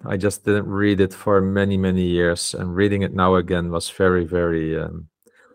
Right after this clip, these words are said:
very interesting, very interesting, because i-, it's, it's all about storytelling and, uh,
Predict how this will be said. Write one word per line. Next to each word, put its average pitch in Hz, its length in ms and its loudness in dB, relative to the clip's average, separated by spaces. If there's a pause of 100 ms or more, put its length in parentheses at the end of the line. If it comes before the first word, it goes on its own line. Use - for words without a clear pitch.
(420)
very 95 260 8
interesting, 87 600 -6 (280)
very 85 200 0
interesting, 85 540 -2
because 92 360 -2 (140)
i-, - 40 2 (100)
it's, - 220 2
it's - 200 -4
all 131 160 6
about 120 160 6
storytelling 104 1080 4
and, 92 400 -4 (720)
uh, - 160 0